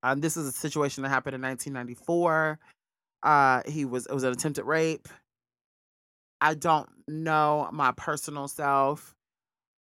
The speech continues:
I, I, I could not protect a sex offender. I know people in my life who have,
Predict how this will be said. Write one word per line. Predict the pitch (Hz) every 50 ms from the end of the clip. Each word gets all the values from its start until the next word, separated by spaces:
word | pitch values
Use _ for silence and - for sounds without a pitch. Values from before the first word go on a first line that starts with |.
| _ _ -
I, | 190 196 196 190 180 175 175 175 151 - -
I, | 139 160 165 147 - - -
I | 147 165
could | - - - 180
not | 175 165 147 135 - -
protect | 151 131 - 151 131 - -
a | 127
sex | - 123 113 -
offender. | 117 113 - 101 107 104 - - - - _ _ _ _ _ _ _ _ _ _ _ _ _ _ _ _ _ -
I | 156 165
know | 165 165 156 156 147
people | 139 - - 180 160 - 160 156 151 143 131 - _ _ _ _ _ _ _ _ _ _ _ -
in | 160 151 147
my | 147 139 139
life | 143 143 135 135 139 135 -
who | 151 139 135 131
have, | 127 - - 143 139 139 135 143 147 151 165 170 175